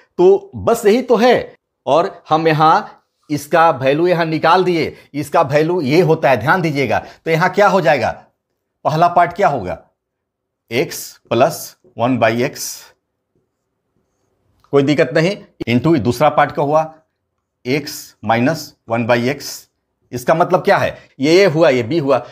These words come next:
अगर आप इसको a और इसको b मानते हैं तो क्या होगा? ए स्क्वायर माइनस बी स्क्वायर क्या होता है? a plus b into a minus b। तो a plus b into a minus b बन गया दोस्तों।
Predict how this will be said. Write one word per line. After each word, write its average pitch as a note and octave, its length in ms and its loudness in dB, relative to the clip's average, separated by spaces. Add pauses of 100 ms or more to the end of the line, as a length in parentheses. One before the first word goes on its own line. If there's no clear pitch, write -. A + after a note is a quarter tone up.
(120)
अगर C#3+ 160 0
आप D#3 180 2
इसको F3 280 -6
a F3 260 0 (220)
और B2+ 120 -4
इसको C#3 340 -6
b D#3 180 -2
मानते D3 260 0
हैं D3 100 -2
तो D#3 100 -2
क्या F3+ 180 2
होगा? G#2 280 -2 (260)
ए D#3+ 200 2
स्क्वायर - 1000 -2 (260)
माइनस C3 360 -4
बी D3 220 -4
स्क्वायर C#3 320 2 (400)
क्या E3+ 100 2
होता B2 240 -2
है? F2+ 140 -8 (140)
a D#3 180 2
plus E3 300 0
b F3 160 -2 (220)
into C3 260 0
a D#3 120 4
minus D#3 320 0
b। D3 160 -4 (320)
तो B2+ 100 -8
a D#3+ 220 2
plus E3 300 0
b E3 200 -4 (180)
into A#2 240 -4
a D3 160 2
minus C3+ 260 -2
b B2 160 -6 (380)
बन B2+ 260 0
गया C3+ 160 4
दोस्तों। C3 400 -2